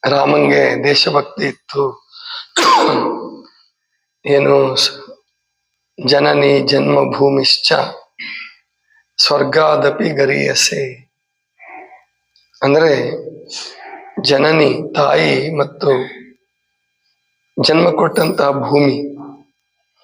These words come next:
ಇವೆರಡೂ ಕೂಡ ಸ್ವರ್ಗಕ್ಕೆ ಸಮಾನ,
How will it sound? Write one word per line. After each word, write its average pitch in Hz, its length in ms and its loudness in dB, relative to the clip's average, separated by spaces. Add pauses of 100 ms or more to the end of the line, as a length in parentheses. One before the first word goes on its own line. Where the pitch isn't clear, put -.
(240)
ಇವೆರಡೂ 151 540 4
ಕೂಡ 156 240 2 (3000)
ಸ್ವರ್ಗಕ್ಕೆ 151 640 2
ಸಮಾನ, 135 500 0